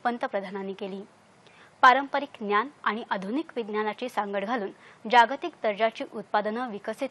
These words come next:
करण्याचं तसंच सामान्य माणसाचं जीवनमान सुधारण्याच्या दिशेनं काम करण्याचं आवाहन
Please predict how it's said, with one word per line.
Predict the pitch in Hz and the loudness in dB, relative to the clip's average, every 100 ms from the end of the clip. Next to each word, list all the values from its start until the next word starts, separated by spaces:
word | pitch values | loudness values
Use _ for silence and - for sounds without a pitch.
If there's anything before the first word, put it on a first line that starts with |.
| - | -4
करण्याचं | 202 202 277 - - - - - | -2 0 -2 -6 -10 -20 -12 -6
तसंच | 277 330 - | -4 -2 4
सामान्य | 220 208 262 311 | 4 4 -2 -2
माणसाचं | 285 240 - 240 277 | -4 -4 -4 -4 -2
जीवनमान | 254 202 202 220 233 247 | -4 -4 -4 -2 -2 -4
सुधारण्याच्या | - 196 208 220 220 226 | -8 -6 -4 -4 -2 -4
दिशेनं | 196 - 214 247 | -6 -8 -8 -4
काम | 220 202 | 2 2
करण्याचं | 208 208 208 202 - | 2 -4 -4 -4 -4
आवाहन | - 208 247 202 | 0 2 0 -2